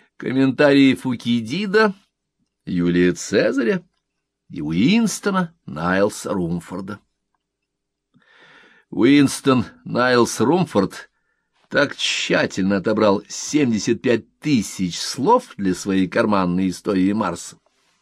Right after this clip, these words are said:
что не нужно ничего добавлять или переиначивать в истории войны Марса с Землей. Всякий, кому по ходу повествования нужно описать войну Земли и Марса, должен смиренно признать, что эта эпопея уже рассказана Румфордом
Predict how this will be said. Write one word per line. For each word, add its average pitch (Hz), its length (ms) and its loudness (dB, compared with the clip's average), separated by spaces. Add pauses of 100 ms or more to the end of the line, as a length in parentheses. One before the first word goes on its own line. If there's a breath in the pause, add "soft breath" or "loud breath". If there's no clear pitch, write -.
(340)
что - 320 -4
не 156 200 -2
нужно 156 380 0
ничего 139 600 2
добавлять 143 640 -4
или 90 160 -4
переиначивать 87 920 -2 (240 loud breath)
в 110 100 -2
истории 98 420 4
войны 92 560 2 (180 loud breath)
Марса 95 480 0
с 98 40 2
Землей. 127 600 0 (520)
Всякий, 175 540 -2
кому 165 220 0
по 160 120 -2
ходу 156 240 -2
повествования 143 880 0
нужно 101 220 0
описать 98 420 -2
войну 101 400 2
Земли 95 460 2
и 98 40 0
Марса, 180 480 -2 (600 loud breath)
должен 220 420 4
смиренно 151 500 4
признать, 107 440 2
что 104 320 2
эта 226 400 0
эпопея 110 600 2
уже 87 200 0
рассказана 127 760 -2
Румфордом 113 600 -6